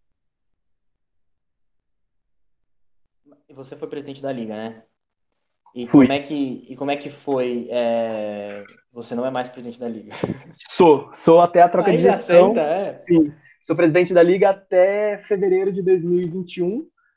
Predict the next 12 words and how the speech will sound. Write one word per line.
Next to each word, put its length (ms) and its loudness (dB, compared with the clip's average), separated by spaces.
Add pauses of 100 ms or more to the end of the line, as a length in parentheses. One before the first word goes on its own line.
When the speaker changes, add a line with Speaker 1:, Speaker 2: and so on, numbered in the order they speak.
(160)
Speaker 2:
quando 440 2
vai 260 4
acontecer 440 -2
a 60 4
troca 240 -4
de 80 -6
gestão, 500 -4
quando 220 -8
possivelmente 540 -10
a 40 -12
gente 220 -14
vai 300 0